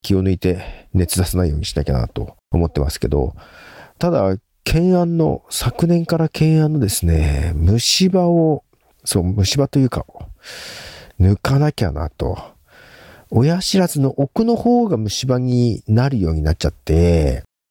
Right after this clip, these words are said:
で、もうそこはもうどうしようもないというか、磨きにくいし、もう抜く、抜いた方がいいよって言われてて、神経もほとんど死んでるからみたいな感じだったんで、まあ、ただその後ね、ちょっとね、亜急性甲状腺っていう違う病気になったんで、まあ、それが治っ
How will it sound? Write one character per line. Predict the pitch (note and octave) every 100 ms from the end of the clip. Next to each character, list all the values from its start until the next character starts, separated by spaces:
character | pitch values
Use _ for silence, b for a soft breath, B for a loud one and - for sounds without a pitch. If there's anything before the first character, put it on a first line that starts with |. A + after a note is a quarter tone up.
| -
で、 | G2+ F#2
も | F#2
う |
そ | E2 G#2+
こ | C#3+
は |
も | C#3+ B2+
う | - _ -
ど | G#2+ G#2+
う | C#3+
し |
よ | F3+
う |
も | G3+
な | G#3+
い | C3
と |
い | G#2
う | F2
か、 | - F2 D#2+ F2 B B B
磨 | - A2+ D3+
き | - E3+
に | E3
く | - G#3
い | C3+
し、 | E2 - D#2+ D#2
も | D2+ D#2
う |
抜 | F#2
く、 | G#2 A3+ A#3 -
抜 | C#3+
い | A3
た | B3+
方 | G#3+
が | G2+
い |
い | G#2
よ | C#2+
っ |
て | -
言 | C#2
わ |
れ | C2+
て | -
て、 | - C#2+ C#2+
神 | - A#2
経 | G2 D#2+
も | D2
ほ | D#2+
と | G2
ん |
ど | D2+
死 | -
ん | F2
で | F2+
る | F2+
か | D2
ら | C#2+
み | D2
た | B1+
い |
な | C2
感 | C#2
じ | C#2
だ | D2
っ |
た | -
ん | B1
で、 | C#2+ D2 C#2 D#2+ _ _ -
ま |
あ、 |
た | F3+
だ | C#4
そ | -
の | G3
後 | G3+
ね、 | A2 A2
ち | A#2+
ょ |
っ | A#2+
と | F2
ね、 | F2+ F2+ F#2+ _ _ _ -
亜 | G2
急 | -
性 | C3 B2+
甲 | -
状 | A#2+
腺 | A2 A#2 G#2+
っ |
て | F#2+
い |
う | D#2+
違 | - A2
う | A2+ A2
病 | A2
気 | G#2
に | G#2+
な | G#2+
っ |
た | - C#2+
ん |
で、 | D#2
ま | D#2+ E2+
あ、 |
そ | B2+
れ | D3+
が | D#3+
治 | E3
っ | A3+